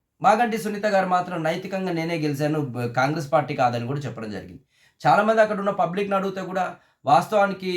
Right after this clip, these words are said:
ఆ, బీజేపీ, ఆ, కాంగ్రెస్ నుంచి వస్తున్నారు కాబట్టి మేము ఆలోచిస్తున్నాం, కానీ ఇండిపెండెంట్ చేస్తే నవీన్ యాదవ్కి వేసేదని కూడా క్లి-,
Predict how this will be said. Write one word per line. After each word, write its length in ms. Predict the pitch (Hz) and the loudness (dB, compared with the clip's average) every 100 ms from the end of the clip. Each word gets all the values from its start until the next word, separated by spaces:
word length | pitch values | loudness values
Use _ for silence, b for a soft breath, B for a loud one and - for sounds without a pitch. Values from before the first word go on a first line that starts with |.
| 170 160 - 127 | 0 -2 -6 -2
ఆ, 80 | 131 127 123 110 | 2 2 2 2
బీజేపీ, 380 | 156 180 214 - | 0 2 -2 -2
ఆ, 80 | 127 113 | -4 -2
కాంగ్రెస్ 360 | 143 165 196 185 | 2 2 2 -4
నుంచి 180 | 214 196 | -6 -6
వస్తున్నారు 400 | - - 190 190 | -8 -6 -2 0
కాబట్టి 260 | 175 170 165 | 0 -4 -4
మేము 180 | 156 | 0
ఆలోచిస్తున్నాం, 640 | 139 147 151 160 - 143 139 | 2 2 0 -4 -6 -4 -2
కానీ 160 | 143 175 | -2 -2
ఇండిపెండెంట్ 560 | 160 202 214 220 214 196 | -2 0 0 0 0 -2
చేస్తే 180 | 190 | -4
నవీన్ 300 | 143 156 180 | -2 -2 0
యాదవ్కి 320 | 185 175 170 156 | 0 0 -4 -6
వేసేదని 420 | 147 151 143 139 | -4 -2 -2 -2
కూడా 140 | 156 160 143 b b b _ | 0 0 -2 b b b _
క్లి-, 200 | 147 147 | -8 -8